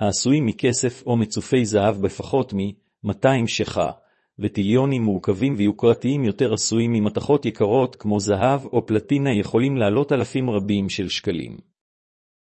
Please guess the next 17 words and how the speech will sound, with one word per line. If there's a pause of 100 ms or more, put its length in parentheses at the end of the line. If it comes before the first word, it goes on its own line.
(120)
בסופו
של
דבר, (320)
כפי
שציינו
כבר
בתחילת
הפסקה, (480)
עלות
הטיליון
תיקבע
על
פי
תכונותיו
הייחודיות
ותקציב
הקונה.